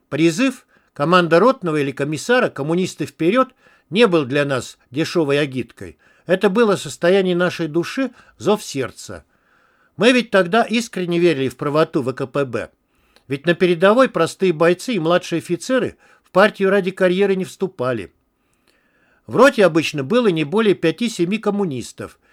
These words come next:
и все партийные знали, что наш долг — первыми вставать под пули. Замполитом батальона в Курляндии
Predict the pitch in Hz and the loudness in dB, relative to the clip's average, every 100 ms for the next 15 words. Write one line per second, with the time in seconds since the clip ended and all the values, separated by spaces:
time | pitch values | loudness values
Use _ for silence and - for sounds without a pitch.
0 | _ 120 - 233 226 202 196 240 214 208 | _ -10 0 0 2 0 0 -2 0 -2
1 | 151 156 113 98 - - 165 254 170 131 | -2 -4 -4 -6 -12 -4 0 0 0 -6
2 | 107 - 214 220 156 139 120 - 147 185 | -6 -6 0 0 0 -4 -8 -6 -4 0
3 | 247 - _ _ - 202 208 - 160 110 | -2 -4 _ _ -2 -2 -2 -10 -8 -8
4 | 85 _ _ _ _ - 131 165 214 240 | -10 _ _ _ _ -6 -4 2 4 4
5 | - 165 143 - 160 226 214 151 - 123 | 0 -2 -4 -2 0 0 0 -2 -6 -2
6 | 131 185 196 208 | 0 0 -2 -6